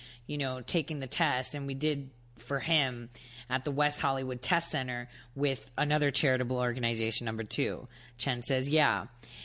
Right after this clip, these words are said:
And I said that your payment of seventy-five thousand, uh-huh, went to our foundation to help underserved kids." Uh-huh. Okay. Uh-huh. That was the conversation. So then after that, um, Chen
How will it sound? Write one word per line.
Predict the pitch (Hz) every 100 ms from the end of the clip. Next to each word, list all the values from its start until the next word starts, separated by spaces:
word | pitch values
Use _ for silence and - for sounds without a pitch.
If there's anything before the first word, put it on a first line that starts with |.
| -
And | 156
I | 160
said | - 226 202
that |
your | 180
payment | 175 202 202 180
of |
seventy-five | - 180 185 170 165 160
thousand, | - 180 175 170 143 113 127 - -
uh-huh, | - 139 151 139 156 - - -
went | 180 170
to |
our | 190
foundation | 175 165 151 156 156 156
to | 151
help | 147 156 147
underserved | 143 151 143 - 139 -
kids." | 151 110 -
Uh-huh. | 139 135 143 139 160 -
Okay. | 143 - 135 139 180 226 - - -
Uh-huh. | 165 151 151 127 101 - - - -
That | 139
was | 151
the | 151
conversation. | 147 131 131 131 117 80 73 - - - - -
So | 220
then | 214 226
after | 233 277 254
that, | 190 170 170 170 - - - -
um, | 147 151 151 143 -
Chen | 226 214 190 175 180 170